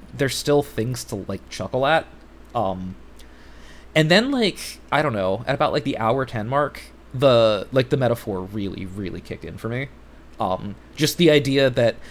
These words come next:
these two guys who hate each other, who don't really understand why they hate each other, but just, like, keep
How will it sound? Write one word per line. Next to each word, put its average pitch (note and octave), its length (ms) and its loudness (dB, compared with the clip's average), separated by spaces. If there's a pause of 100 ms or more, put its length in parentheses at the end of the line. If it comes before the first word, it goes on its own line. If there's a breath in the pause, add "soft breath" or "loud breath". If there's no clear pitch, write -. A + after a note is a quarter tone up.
(120)
these C3+ 300 4
two F#3+ 160 2
guys C3+ 600 4
who B2+ 140 -2
hate D#3 200 4
each D3+ 160 0
other, G#2 300 2 (100)
who A#2+ 200 -4
don't D3 220 2
really D3+ 240 0
understand C3+ 440 -4
why G2 180 -4
they B2 120 -2
hate C3+ 160 0
each D3 140 -2
other, D#3+ 320 4 (680 loud breath)
but C3+ 140 0
just, - 180 -4
like, B2 180 0
keep C#3+ 260 -4